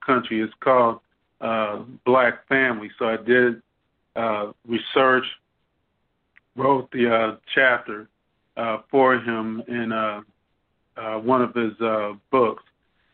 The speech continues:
Uh, that, of course, went across other, uh, programs that I took.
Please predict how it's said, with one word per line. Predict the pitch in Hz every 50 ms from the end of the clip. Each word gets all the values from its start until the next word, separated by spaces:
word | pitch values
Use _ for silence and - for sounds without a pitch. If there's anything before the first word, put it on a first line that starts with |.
| _ _ _ _ _ 143
Uh, | 123 113 113 113 113 107 101 - _
that, | 135 131 131 131 135 139 - - _ _ _ _ _ _ -
of | 120 110 - _ _
course, | - 143 139 135 127 127 - -
went | 117 110 123 127 120 117
across | 107 - - - 135 131 123 120 117 117 -
other, | 123 120 117 110 117 113 107 104 107 - _ _ _ _ _ _
uh, | - 117 113 113 107 107 - - - _ _ _ _ _
programs | - - 151 147 143 139 123 117 117 104
that | 107 117 107
I | 107 110 - - -
took. | 147 135 120 - -